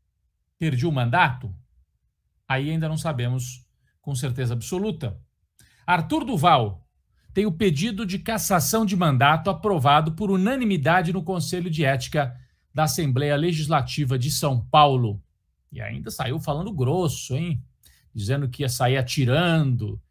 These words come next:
que isso não ia ficar assim, levou apoiadores pra porta da Assembleia. Ele que, vamos lembrar,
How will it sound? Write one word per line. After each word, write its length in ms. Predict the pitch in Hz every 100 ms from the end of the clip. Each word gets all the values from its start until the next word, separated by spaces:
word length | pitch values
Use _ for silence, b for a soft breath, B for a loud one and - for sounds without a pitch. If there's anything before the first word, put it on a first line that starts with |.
| _
que 120 | 147
isso 140 | 147
não 80 | 147
ia 120 | 143
ficar 180 | 127 147
assim, 760 | 123 - 139 190 185 156 123 98 b b -
levou 240 | 127 165
apoiadores 680 | 160 170 143 110 156 160 127
pra 140 | 131
porta 340 | 117 156 131
da 80 | 131
Assembleia. 680 | 131 131 110 127 165 156 - _
Ele 360 | - 214 233 247
que, 180 | 202 160
vamos 240 | 151 135
lembrar, 480 | 131 123 170 117